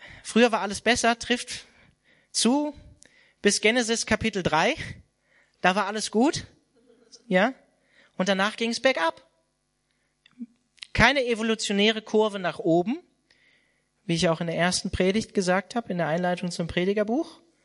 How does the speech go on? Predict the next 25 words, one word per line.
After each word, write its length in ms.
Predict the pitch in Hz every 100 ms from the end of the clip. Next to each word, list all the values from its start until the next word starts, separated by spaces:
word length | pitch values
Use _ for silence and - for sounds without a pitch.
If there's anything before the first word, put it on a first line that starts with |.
| _ _ _ _ _ _ _ _ _
Trotz 340 | - 202 - 233
unserem 300 | 202 185 -
technischen 460 | 196 - 202 180
Fortschritt, 680 | - 156 165 - 302 - - _ _ _ _ _ _ _ _ _ _ _ _ _
ja, 300 | 170 165 240 262 _ _
der 80 | -
lässt 220 | 156 180
uns 120 | 185 180
manchmal 260 | 170 165
glauben, 500 | 156 165 180 175 -
wir 320 | 156 160 165 214 208 -
sind 260 | 208 175 180
schon 140 | 190
ein 20 |
paar 140 | 175 175
Schritte 280 | 190 185
weiter 280 | 165 196 240
und 100 | 220
so. 340 | 220 240 226 _ _ -
Außerdem 300 | 147 165 160
gab's 220 | 160 -
ja 80 | 165
auch 40 |
die 120 | -
Aufklärung. 520 | 160 175 - 196 196